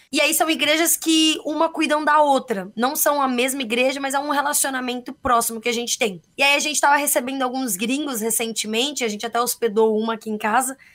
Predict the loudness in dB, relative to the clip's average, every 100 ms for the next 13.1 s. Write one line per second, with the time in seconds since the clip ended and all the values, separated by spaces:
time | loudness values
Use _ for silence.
0 | -8 0 2 2 0 -2 -2 -10 _ 0
1 | 2 4 2 2 2 2 2 0 -4 -2
2 | 0 4 6 4 0 -6 _ -4 -2 -2
3 | -4 -2 -2 0 -2 0 2 2 2 -2
4 | -2 -2 0 -2 0 2 2 0 0 0
5 | -2 -8 -6 -6 -4 -2 0 0 -2 0
6 | 0 0 2 4 6 4 2 0 -2 -4
7 | -4 -6 -4 -2 -2 -2 -4 -2 -4 -4
8 | -6 -4 -2 0 0 0 0 0 0 -4
9 | -4 -4 -6 -8 -6 -4 -2 -2 -2 -6
10 | -4 0 0 0 -2 -4 -4 0 2 2
11 | 2 2 0 -4 -4 -6 -6 _ -20 -20
12 | _ 2 4 4 0 -2 -2 0 -2 -4